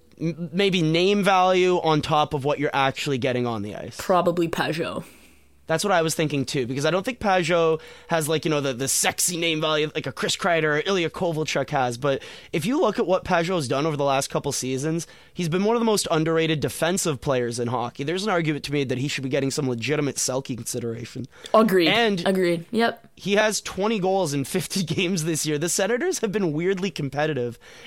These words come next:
Speaker 1: and it's because of breakout seasons from guys like Pageau and Duclair. I'm really happy for Pageau. I've always liked him as a player. I always saw him as more of a third-line player, but seeing him in these shutdown matchups for Ottawa,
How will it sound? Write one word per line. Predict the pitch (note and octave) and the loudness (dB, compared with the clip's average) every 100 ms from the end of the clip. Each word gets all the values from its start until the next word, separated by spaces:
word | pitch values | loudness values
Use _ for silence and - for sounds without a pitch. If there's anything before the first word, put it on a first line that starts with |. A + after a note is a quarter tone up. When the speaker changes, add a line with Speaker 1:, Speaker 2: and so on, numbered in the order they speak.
| - | -2
Speaker 1:
and | F#3+ | -2
it's | E3 | 0
because | F#3 - F3+ | -2 0 0
of | E3+ | 0
breakout | D#3 E3 E3+ D3 | 0 0 0 0
seasons | E3+ C#3+ D3 | -2 -2 -4
from | D#3 D3 | -2 0
guys | D3 C#3+ | 0 0
like | C#3+ - | -2 -2
Pageau | C#3+ C#3+ C#3+ C#3+ | 0 0 0 0
and | C3+ | 0
Duclair. | C3 C3 - D3 C#3 B2+ - - - | -2 -2 -2 -2 -2 -4 -12 -20 -6
I'm | G#3 A#3+ | -2 0
really | C#4+ E3 | 2 2
happy | E3 D#3+ | 2 2
for | C#3+ D#3+ D3 C#3 | -2 -2 -2 -2
Pageau. | C#3+ C3+ B2+ B2 | 0 -2 0 -2
I've | B2 | -2
always | D#3 G#3 | 0 0
liked | C#3 C3 C#3 D#3 | 0 0 -2 -2
him | |
as | C#3 | -4
a | B2+ | -4
player. | - C#3 C#3 C#3+ - - - | -4 -2 0 -2 -6 -18 -6
I | G3+ | 0
always | A#3+ F#4+ | 2 2
saw | - G3+ | 2 2
him | G#3+ | 0
as | F3+ | 0
more | F#3 | 0
of | |
a | F#3 | -2
third-line | - C#3 D3 E3 E3+ | -2 -2 0 0 0
player, | E3+ F3 G3 | 0 0 0
but | G3 F#3 | -2 -4
seeing | - G#3 A#3+ | -4 -4 -4
him | C4 | -4
in | C4 | -2
these | A#3 | -2
shutdown | - - C#3+ - D#3 D3 | -2 -2 -2 0 0 2
matchups | C3 C3+ - D3 | 0 0 -2 -4
for | - C3+ | -4 -4
Ottawa, | A#2+ C3 F3 | -2 -2 -2